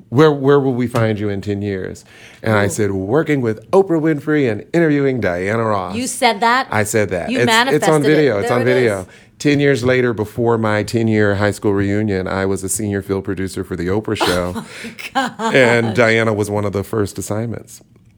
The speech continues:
Speaker 2: I mean,
Speaker 1: So,
Speaker 2: this is
Speaker 1: uh, like, my classmates had tears in their eyes 'cause they remembered the
Speaker 2: You're
Speaker 1: moment.
Speaker 2: saying
Speaker 1: Yeah.
Speaker 2: that. Oh, my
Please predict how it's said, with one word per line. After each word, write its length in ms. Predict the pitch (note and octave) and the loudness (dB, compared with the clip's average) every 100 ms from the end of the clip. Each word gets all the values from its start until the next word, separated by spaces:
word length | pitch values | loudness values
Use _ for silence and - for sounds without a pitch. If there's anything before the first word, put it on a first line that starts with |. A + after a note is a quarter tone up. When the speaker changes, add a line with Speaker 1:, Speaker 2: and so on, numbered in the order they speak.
| _ _ | _ _
Speaker 2:
I 40 | G3+ | -8
mean, 80 | G#3 | 2
Speaker 1:
So, 360 | D3 B2 A#2 A2+ | 4 6 4 2
Speaker 2:
this 520 | - G3 F#3+ F#3 - | 0 -2 -8 -12 -6
is 60 | |
Speaker 1:
uh, 100 | G3 | 2
like, 260 | C3 A#2 A#2 | 4 4 2
my 200 | A#2+ A#2 | 2 0
classmates 540 | A2+ C3+ B2 A2+ A#2+ G#2 | 2 2 2 2 -2 -2
had 120 | G#2+ | -2
tears 240 | A#2+ B2 | 0 0
in 80 | A#2 | 0
their 140 | G2+ | 0
eyes 240 | F#2+ F2 F#2 | 0 -2 0
'cause 220 | B2+ F#2 | 0 2
they 160 | A#2 A#2+ | 2 2
remembered 760 | A2 A2 A#2 A2+ A2+ G2 F#2+ | 2 2 2 2 0 0 -6
the 80 | F#2 | -2
Speaker 2:
You're 60 | A2+ | 2
Speaker 1:
moment. 320 | B2+ C3+ A#2+ | 4 4 2
Speaker 2:
saying 260 | C4+ C4 A3 | 0 -2 0
Speaker 1:
Yeah. 180 | A2 G2 | 0 0
Speaker 2:
that. 200 | - - _ _ _ _ | -4 -10 _ _ _ _
Oh, 140 | - - | -20 -18
my 160 | F#3+ | -18